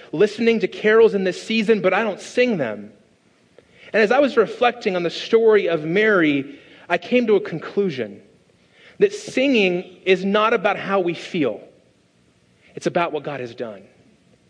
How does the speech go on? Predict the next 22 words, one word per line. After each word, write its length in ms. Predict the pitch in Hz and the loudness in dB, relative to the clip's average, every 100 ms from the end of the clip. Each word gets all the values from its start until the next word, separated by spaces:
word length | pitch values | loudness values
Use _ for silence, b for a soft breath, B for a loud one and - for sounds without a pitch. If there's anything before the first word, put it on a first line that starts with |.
| _ _ _ _ _ _ _ _ _ _ _ _ _ B B | _ _ _ _ _ _ _ _ _ _ _ _ _ B B
W-, 180 | 180 - | -10 -2
we 120 | 220 | 0
don't 240 | 262 311 - | 4 2 0
sing 460 | - - 254 254 | -10 0 2 2
together 560 | 240 226 175 202 196 185 | 0 0 0 2 2 2
on 120 | 170 | -2
Sunday 320 | 175 214 196 | -2 -2 0
mornings 580 | 170 180 202 175 160 147 - B | 0 2 2 2 0 -6 -12 B
because 280 | 202 202 196 | -2 0 0
all 280 | 190 220 202 | 2 4 4
of 100 | 175 | 2
us 180 | 165 | -2
are 60 | 175 | -6
great 280 | 131 151 139 | -2 -4 -4
singers. 680 | - 196 135 101 - - - _ _ _ _ _ _ _ _ B B | -6 -4 -4 -8 -16 -20 -20 _ _ _ _ _ _ _ _ B B
We 100 | 220 | 2
don't 160 | 285 277 | 2 2
sing 320 | - - 254 | -6 0 2
on 80 | 226 | 2
Sunday 300 | 233 220 202 | 0 0 2
mornings 440 | 196 220 220 196 | 4 4 4 0
because 360 | 151 185 208 | -2 -2 0